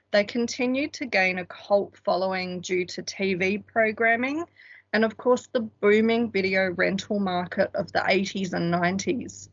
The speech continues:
This market also boosted the visibility of micro-budget sword and sorcery offerings,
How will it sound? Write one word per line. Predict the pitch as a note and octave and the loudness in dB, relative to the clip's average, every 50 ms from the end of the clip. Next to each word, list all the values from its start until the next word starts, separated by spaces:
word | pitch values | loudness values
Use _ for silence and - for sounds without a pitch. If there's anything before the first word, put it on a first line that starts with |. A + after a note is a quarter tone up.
| _ _ _ _ _ - - - _ _ _ _ _ - | _ _ _ _ _ -18 -18 -18 _ _ _ _ _ -2
This | - D4 - - - | -2 -2 0 0 0
market | B3+ B3 B3 C4 B3+ - C#4+ B3+ - _ | 2 4 4 2 2 0 0 0 0 _
also | - F#3 G3+ G#3 G3+ - - A#3+ A3+ A3+ | -4 -2 -2 -2 -2 -2 0 2 2 2
boosted | G3+ - F#3+ F#3 G3 G3+ - - A#3 A3 G#3 G#3 | 0 -2 -4 -4 -4 -4 -6 -4 -6 -4 -4 -6
the | A3 F#3+ E3+ | -10 -10 -10
visibility | - F#3+ F3 G3 A3 G3+ - F#3 F3 F3+ G3 G3 - B3+ B3 C4 C4 - | -10 -6 -4 -4 -4 -4 -4 -4 -4 -4 -4 -6 -6 -8 -8 -6 -6 -6
of | - F3+ E3+ - | -6 -6 -6 -6
micro-budget | F3+ F3 F3+ F3+ F3+ - - - - G3+ G3+ G3+ G3 G#3 G#3 G3+ G3+ - G#3+ - - | -4 -2 0 0 0 -2 -2 -2 0 2 2 2 2 2 0 0 0 -2 -6 -6 -6
sword | - - - G#3 G3+ G#3 G#3 | -8 -6 -4 -2 -2 -2 -2
and | G#3 G3+ G3+ - _ _ - G#3+ | -2 -4 -6 -10 _ _ -10 -10
sorcery | G3+ - - G3 G3 G3 G3 - - G#3 G3+ - - | -8 -6 -2 -2 -2 -2 -2 -2 0 0 0 2 0
offerings, | - F#3+ - - - A3 A3+ B3+ C#4+ D#4+ F4 - - - | -2 -4 -4 -2 -2 0 0 0 0 -2 -4 -6 -12 -20